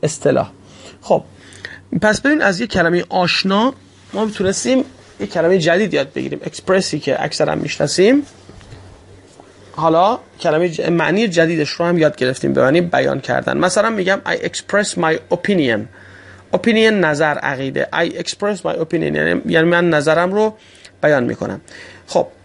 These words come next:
اما دوستان دقت کنید، ما در، اه، فارسی، در هر زبانی در واقع یک سری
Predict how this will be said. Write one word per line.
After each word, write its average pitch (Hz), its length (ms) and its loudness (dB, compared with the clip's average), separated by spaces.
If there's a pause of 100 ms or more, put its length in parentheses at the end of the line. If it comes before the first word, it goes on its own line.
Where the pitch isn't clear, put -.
(400)
اما 285 180 4
دوستان 247 300 0
دقت 202 300 2
کنید، 165 200 0
ما 233 120 4
در، 269 280 2 (200)
اه، 147 600 2 (280)
فارسی، 160 360 2
در 170 140 2
هر 190 160 0
زبانی 147 400 0
در 120 160 0
واقع 123 200 -2
یک 180 180 -2
سری 208 300 0